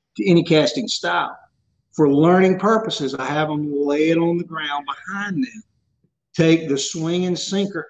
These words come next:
out of, out of the equation, and, and just let them execute the finish. If you, if the sinker is laying on the sand, even with a baited hook, if you're using a drum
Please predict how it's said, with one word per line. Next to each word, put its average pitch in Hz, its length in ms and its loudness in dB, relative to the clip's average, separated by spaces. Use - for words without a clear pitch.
out 170 180 -2
of, 165 160 0
out 156 120 -4
of 175 60 -4
the 190 80 0
equation, 190 760 -2
and, 143 240 4
and 135 180 0
just 143 220 2
let 143 220 4
them 147 260 2
execute 143 580 -4
the 123 160 -10
finish. 135 460 -6
If 143 180 2
you, 170 580 4
if 147 160 -2
the 147 60 -4
sinker 202 360 2
is 165 100 2
laying 185 240 -2
on 190 180 -8
the 196 60 -4
sand, 156 480 -2
even 170 240 4
with 165 140 -2
a 151 140 0
baited 147 480 -2
hook, 139 280 -8
if 123 160 -20
you're 135 100 -20
using 135 280 -10
a 127 120 -16
drum 127 160 -10